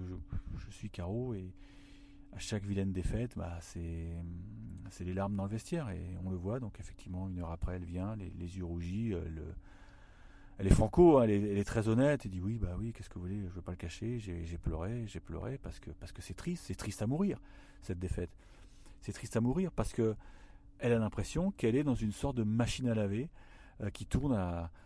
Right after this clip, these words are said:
à deux cents degrés. Euh, pourquoi ? Parce que elle ne cesse de perdre des matchs serrés cette année. C'est, c'est une liste, euh,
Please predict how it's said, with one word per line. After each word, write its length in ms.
à 140
deux 120
cents 200
degrés. 420
Euh, 400
pourquoi ? 360
Parce 260
que 360
elle 160
ne 100
cesse 420
de 100
perdre 380
des 80
matchs 340
serrés 360
cette 200
année. 240
C'est, 340
c'est 280
une 160
liste, 320
euh, 380